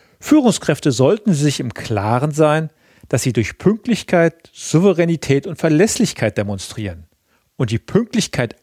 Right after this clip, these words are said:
auch etwas mit Höflichkeit, Respekt und Achtung zu tun hat. Als Führungskraft sind Sie Vorbild und vielleicht kennen Sie den Spruch aus der Kindererziehung:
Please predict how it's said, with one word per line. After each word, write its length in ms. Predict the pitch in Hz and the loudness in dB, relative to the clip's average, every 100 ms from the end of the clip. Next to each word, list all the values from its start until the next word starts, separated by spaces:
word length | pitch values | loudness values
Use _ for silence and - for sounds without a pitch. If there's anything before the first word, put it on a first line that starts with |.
| _ | _
auch 260 | 147 165 | 0 2
etwas 480 | - 180 - 170 - | -2 -8 0 0 0
mit 200 | 123 110 _ | -4 -4 _
Höflichkeit, 760 | 147 160 - 180 - 160 165 - _ _ _ _ | 2 2 0 -4 -2 -2 -2 -6 _ _ _ _
Respekt 640 | 127 - - 135 139 - - _ _ _ | -2 -2 -2 -2 -2 -16 -20 _ _ _
und 260 | - 160 - | -2 -2 0
Achtung 380 | 156 - 131 110 | -4 -4 -8 -8
zu 120 | 120 | -10
tun 280 | - 113 95 | -8 -10 -10
hat. 280 | 85 - _ _ _ _ _ _ _ _ | -12 -18 _ _ _ _ _ _ _ _
Als 180 | - - | -6 -2
Führungskraft 680 | - 254 226 - - 151 - | 2 4 2 0 -2 -2 -2
sind 200 | - 117 | -4 -4
Sie 100 | - | -6
Vorbild 680 | - - 127 175 214 233 - _ _ _ _ _ - | -14 0 2 4 2 0 -6 _ _ _ _ _ -10
und 100 | 131 | -4
vielleicht 540 | 131 131 196 - _ | 0 2 2 -2 _
kennen 260 | - 147 233 | -4 -2 0
Sie 140 | 226 | 0
den 160 | 202 175 | 0 -2
Spruch 320 | - 180 175 | -4 -4 -2
aus 160 | 165 | -2
der 80 | - | -2
Kindererziehung: 880 | - 143 135 127 - - 120 107 90 | -2 -2 0 -2 -2 -8 -6 -6 -8